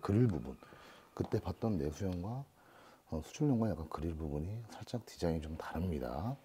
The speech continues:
그리고 이제 라이트는 요렇게, 예, 여기 밑에 보시면 점점점점점 이렇게 있는 거, 예, 그리고 라이트가 이렇게, 음, 이렇게 나오고요. 그다음에 밑에 부분에 이제 범퍼가 살짝 지금 보시면은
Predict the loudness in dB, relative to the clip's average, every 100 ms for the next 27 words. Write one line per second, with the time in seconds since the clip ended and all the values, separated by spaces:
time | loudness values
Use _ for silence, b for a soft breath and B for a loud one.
0 | -14 -8 -4 -4 -4 -2 2 2 0 0
1 | 2 2 0 B B B B B B -4
2 | -4 -4 -10 -12 _ _ _ _ -10 -8
3 | -8 -6 -4 -2 -2 -2 -2 -4 -4 -4
4 | -4 -6 b b b -20 _ -8 -2 -2
5 | -2 -4 -4 -8 -10 -10 -8 -8 -6 -4
6 | -2 -4 -4 -4 -6 -6 -12 -10 -8 -8
7 | -8 -4 -4 -4 -6 -6 -4 -2 -4 -6
8 | -10 -14 -20 b b b b b b b
9 | b b b _ _ -14 -14 -18 -20 -20
10 | -10 -6 -4 -2 -4 -2 -2 -2 -4 -4
11 | -4 0 0 0 0 -2 0 0 2 2
12 | 2 2 2 0 -2 -2 -4 -4 -4 -4
13 | -6 B B B B -10 -2 0 0 0
14 | 0 0 -4 -2 0 0 0